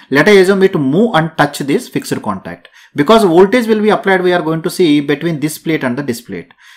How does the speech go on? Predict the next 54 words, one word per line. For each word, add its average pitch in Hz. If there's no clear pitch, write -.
So 220
when 196
these 208
are 214
touching 202
each 208
other, 202
short 180
circuit -
happens. 185
Because 214
of 196
the 208
short 165
circuit, -
heavy 147
short 156
circuit 147
current 131
passes 120
and 151
that 143
will 147
damage 113
your 107
equipment. 90
So 170
in 170
order 180
to 185
limit 185
the 196
fault 175
current, 175
what 160
we 170
have 165
to 165
do? 269
A 170
resistance 220
is 165
used 127
for -
limiting 110
the 156
current. 90
Only 143
if 143
the 180
accidental 131
connection 107
is 113
made. 127